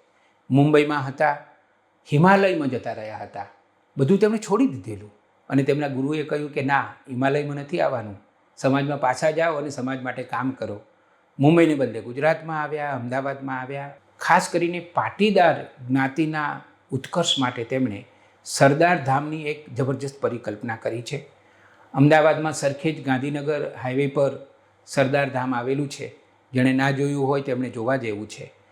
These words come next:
અહીંયા તેમણે એવી અદ્યતન સુવિધાઓ ઊભી કરી છે. ગુજરાતના યુવાનો છે, ખાસ કરીને પાટીદાર યુવાનો અને યુવતીઓ માટે તેમણે એક સુંદર વાતાવરણ ઊભું કર્યું છે.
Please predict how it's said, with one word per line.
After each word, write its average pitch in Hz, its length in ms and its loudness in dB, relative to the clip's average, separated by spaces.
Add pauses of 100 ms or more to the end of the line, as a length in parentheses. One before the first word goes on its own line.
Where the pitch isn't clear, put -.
(160)
અહીંયા 143 240 4
તેમણે 143 380 -2
એવી 135 220 -4
અદ્યતન 156 580 -2
સુવિધાઓ 131 500 -4
ઊભી 113 200 -8
કરી 110 280 -10
છે. - 240 -12 (320)
ગુજરાતના 131 460 2
યુવાનો 127 500 -4
છે, - 360 -10
ખાસ 170 240 -2
કરીને 147 260 -4
પાટીદાર 139 600 4
યુવાનો 104 480 -12 (120)
અને 202 140 6
યુવતીઓ 131 480 2
માટે 123 460 -6 (380)
તેમણે 139 480 2 (280)
એક 143 240 0
સુંદર 170 680 2
વાતાવરણ 131 440 2
ઊભું 110 240 -8
કર્યું 101 260 -10
છે. - 240 -16